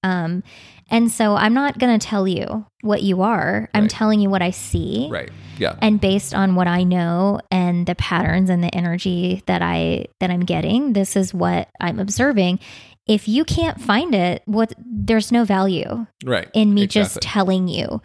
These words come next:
Speaker 2: Yeah.
Speaker 1: this is your type. And I think some of them do wanna be told, but they don't wanna say that they wanna be told.
Speaker 2: Yes.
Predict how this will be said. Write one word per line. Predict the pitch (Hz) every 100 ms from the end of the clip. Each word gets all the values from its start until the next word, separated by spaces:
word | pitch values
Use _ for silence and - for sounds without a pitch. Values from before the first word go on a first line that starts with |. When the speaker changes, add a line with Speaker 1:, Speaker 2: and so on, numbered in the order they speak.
| -
Speaker 2:
Yeah. | 202
Speaker 1:
this | - 208
is | 202 190
your | 180
type. | 190 - - - -
And | 262 294
I |
think | 294 320 311
some | - 269 269
of | 269
them | 262 240 220 -
do | 233
wanna | 254 214 202 190
be | 185
told, | - - 170 196 214
but | 196
they | 190
don't | 180 180 180
wanna | - 180
say | 180 - - 233
that | 220 214
they | 185
wanna | 185 -
be | -
told. | - - - -
Speaker 2:
Yes. | 131 - - - -